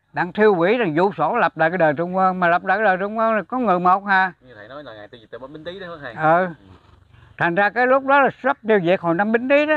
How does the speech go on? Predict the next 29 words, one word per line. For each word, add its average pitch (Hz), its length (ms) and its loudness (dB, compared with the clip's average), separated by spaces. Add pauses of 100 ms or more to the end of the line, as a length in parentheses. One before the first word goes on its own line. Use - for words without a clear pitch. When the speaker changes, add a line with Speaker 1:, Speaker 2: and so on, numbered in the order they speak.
(140)
Speaker 1:
ngàn 185 260 -2
trăm 226 160 -2
ba 220 120 2
mươi 220 140 -6
sáu. 277 320 -2 (720)
Rồi 170 160 2
đến 262 260 2
ngàn 220 220 -4
năm 214 240 -2
ba 220 140 4
mươi 220 180 -4
chín 302 200 -2
á, 311 220 2
thầy 175 140 2
mới 226 240 -2
xuống 302 320 -4
đây 233 140 2
mà 190 220 0
mở 170 400 2
cái 247 80 2
đạo 170 180 2
dạy 170 220 0
làm 170 160 -2
người 151 200 0
nè. 147 160 0 (400)
Ờ, 175 160 2
dạ 165 260 2
mình 156 260 -2
nè. 139 100 -4